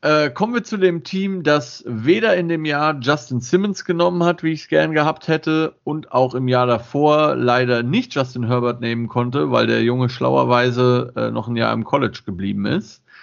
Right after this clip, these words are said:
Die New York Giants eins und vier haben die L A Rams zu Gast. Diese sind vier und eins. Die Rams,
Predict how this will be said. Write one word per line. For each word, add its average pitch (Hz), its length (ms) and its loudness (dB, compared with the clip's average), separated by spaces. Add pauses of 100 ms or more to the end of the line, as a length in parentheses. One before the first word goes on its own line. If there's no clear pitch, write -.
(640)
Die 127 120 2
New 226 140 6
York 254 260 4
Giants 139 460 0
eins 156 320 -4
und 180 140 -4
vier 123 420 -2
haben 123 340 0
die 113 260 -4
L 180 220 0
A 147 340 -2
Rams 127 640 -2
zu 107 160 -10
Gast. 110 380 -2
Diese 127 400 -2
sind 107 400 -4
vier - 420 -2
und 139 220 -2
eins. 90 560 -4
Die 113 420 0
Rams, 185 640 -2